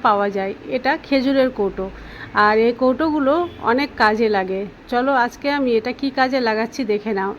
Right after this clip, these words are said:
একটা পেপার কেটে নিয়েছি এই কৌটোর মাপ করে, আর পেপারটা কৌটোর মধ্যে এইভাবে দিয়ে দিলাম। বাজার থেকে যখন কোনো সবজি, কাঁচা লঙ্কা, টমেটো, করলা ইত্যাদি যখন কিনে নিয়ে আসা হয়, এইভাবে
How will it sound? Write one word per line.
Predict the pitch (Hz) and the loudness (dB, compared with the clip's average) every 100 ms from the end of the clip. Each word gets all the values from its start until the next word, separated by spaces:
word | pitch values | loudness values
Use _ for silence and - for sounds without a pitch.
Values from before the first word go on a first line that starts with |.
| - | -10
একটা | 214 269 262 | -8 -8 0
পেপার | 262 269 254 320 - | 0 2 2 0 -2
কেটে | 269 262 240 | -4 -2 0
নিয়েছি | 220 202 208 208 | 2 2 0 -4
এই | 220 | -4
কৌটোর | 220 247 247 269 | -2 -4 0 0
মাপ | 247 208 202 - | 2 0 -2 -6
করে, | 190 185 - - - - - | -4 -4 -10 -20 -20 -18 -2
আর | 208 208 | -2 0
পেপারটা | 240 240 294 294 277 294 | -2 0 -2 0 -2 0
কৌটোর | 262 254 277 | -2 0 0
মধ্যে | 254 233 226 269 | 0 0 0 -2
এইভাবে | 233 233 196 220 285 233 | -2 -2 -4 -4 -4 -4
দিয়ে | 233 233 | -2 0
দিলাম। | 190 185 180 190 - - - - - - - - | 0 -2 -4 -6 -12 -20 -20 -20 -20 -20 -20 -8
বাজার | 202 214 254 294 | 2 4 4 0
থেকে | 330 330 294 | -2 -2 -2
যখন | 269 254 285 277 | 0 0 0 -2
কোনো | 285 294 | -2 -4
সবজি, | 285 247 220 208 262 | -2 -4 -2 -6 -6
কাঁচা | 247 226 240 | -2 -2 0
লঙ্কা, | 240 233 226 240 | 0 0 0 -2
টমেটো, | 240 214 214 214 233 | 0 0 0 0 -4
করলা | 226 208 214 214 | 0 0 0 0
ইত্যাদি | 226 - 240 262 | -2 -4 -4 -2
যখন | 247 254 277 | -2 0 -2
কিনে | 262 247 247 | -2 -2 0
নিয়ে | 269 285 | 0 0
আসা | 285 277 269 | -2 0 -2
হয়, | 208 220 330 - - - - | 0 -2 -4 -10 -20 -20 -4
এইভাবে | 220 247 240 262 | -2 0 0 0